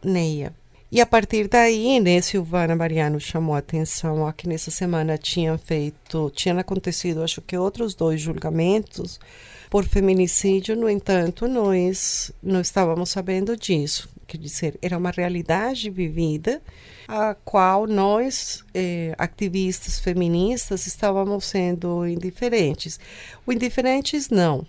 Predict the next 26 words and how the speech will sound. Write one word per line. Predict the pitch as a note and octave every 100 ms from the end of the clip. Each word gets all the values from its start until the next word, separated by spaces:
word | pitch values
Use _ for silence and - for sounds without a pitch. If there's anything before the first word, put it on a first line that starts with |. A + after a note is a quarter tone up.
| -
não, | F3+ F#3 F3+ -
a, | F3 -
indiferente | F3 F3+ F3 - F#3 F3 G#3
não | G#3
é | G3+
a | G3
palavra, | G#3 F#3+ D#3 C#3
estávamos | D3+ - E3+ F3 F3+ E3+
desconhecendo | A3 C4+ - B3+ A3+ G#3 - F3+ C#3+ B2+ - - -
uma | - D#3
realidade | D3+ D3+ D3 D3 C3+ - - - - - - -
que | C4+
vem | A#3 A#3
à | A#3+
toa | - A3 G3+ G#3
e | B3+
emerge | D4 B3+ F3+ F3+ F3+ A3
a |
partir | - A#3 - F#3
do | F#3
caso | G3 G3+ F3+ F3+ F#3
da | F3+ A#3+
Neia. | C4 A#3 G#3 D#3+ D3 D#3+ - -
Então, | G3+ - A3 G#3+ A#3+
a | B3+
Silvana | - A3+ G#3 G3 G3 F#3+